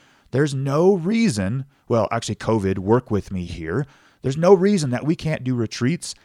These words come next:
and live group meditations in large venues, coliseums, stadiums, while it's streamed on YouTube for those who can't attend. You guys, it's time to stop being small. So can you guys help me with this?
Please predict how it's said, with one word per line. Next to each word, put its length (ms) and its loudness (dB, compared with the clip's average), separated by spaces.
and 160 -4
live 480 -2
group 240 4
meditations 840 -6
in 280 -4
large 460 -6
venues, 640 -6
coliseums, 960 -6
stadiums, 920 -6
while 200 0
it's 120 -6
streamed 260 -2
on 120 0
YouTube 520 -2
for 160 -4
those 340 0
who 120 -2
can't 280 -6
attend. 480 -4
You 80 -8
guys, 220 -2
it's 120 -8
time 280 -6
to 80 -8
stop 440 -6
being 360 -2
small. 680 -2
So 200 2
can 140 -2
you 120 0
guys 240 4
help 420 -2
me 140 0
with 280 0
this? 420 -2